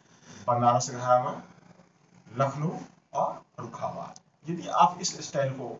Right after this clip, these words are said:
फॉलो करेंगे तो लखनऊ, फर्रुखाबाद और बनारस घराने को बजाने में आपको तकलीफ नहीं होगी। सबसे पहले यदि आप सीखना चाहते हैं तबला, तो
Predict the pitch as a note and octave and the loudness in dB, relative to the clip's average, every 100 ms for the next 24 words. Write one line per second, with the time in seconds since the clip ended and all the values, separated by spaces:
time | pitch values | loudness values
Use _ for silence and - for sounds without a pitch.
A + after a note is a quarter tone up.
0 | - A2+ A2 G#2+ G2 - F3 - _ _ | -8 -6 -6 -8 -10 -10 -10 -12 _ _
1 | _ _ A#2+ G#2 - F#2+ - - A#2+ A#2 | _ _ -8 -8 -10 -10 -10 -8 -8 -6
2 | A#2 - - A2 G#2+ A#2 B2 G2+ - - | -8 -12 -16 -14 -12 -10 -8 -8 -10 -12
3 | G2 F#2 G#2+ G2 G2 - - - - _ | -14 -12 -10 -10 -10 -12 -12 -16 -20 _
4 | _ _ _ G#2 A2 A2+ A2 _ _ _ | _ _ _ -2 -2 -2 -12 _ _ _
5 | _ _ - B2 A#2+ B2 B2+ B2+ B2 G2+ | _ _ -12 -6 0 2 2 2 -4 -6
6 | G#2+ - A#2+ - A2+ A#2+ - G#2 G2 F#2 | -8 -12 -20 -12 -10 -10 -12 -16 -18 -18
7 | - _ _ _ _ _ _ - F#3+ F#3+ | -20 _ _ _ _ _ _ 6 8 8
8 | G#3 F3+ D#3+ D#3+ D3+ C#3+ A#2+ - C3+ D3 | 4 4 4 4 4 8 6 6 -6 -2
9 | C#3+ A2+ G#2 A#2 - G2+ G2+ - - _ | 0 2 -2 -2 -10 -6 -4 -6 -8 _
10 | _ _ _ _ F#3 | _ _ _ _ -12